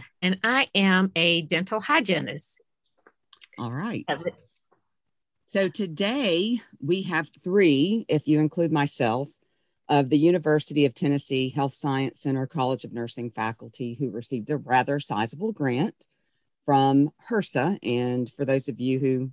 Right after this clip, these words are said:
Speaker 2: don't know what hrsa is, that's the Health Resources Services Administration.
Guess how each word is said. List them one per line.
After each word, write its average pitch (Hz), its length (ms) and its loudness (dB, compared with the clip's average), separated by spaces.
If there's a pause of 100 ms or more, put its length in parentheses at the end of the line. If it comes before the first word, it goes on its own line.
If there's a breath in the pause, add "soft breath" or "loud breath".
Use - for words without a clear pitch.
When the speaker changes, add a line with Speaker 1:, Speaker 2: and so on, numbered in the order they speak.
Speaker 2:
don't 123 140 -4
know 127 100 -2
what 175 140 -4
hrsa 143 280 -4
is, 127 280 -2
that's 131 240 -6
the 131 100 -6
Health 143 320 -2
Resources 151 720 -4 (360)
Services - 580 0
Administration. 123 840 -4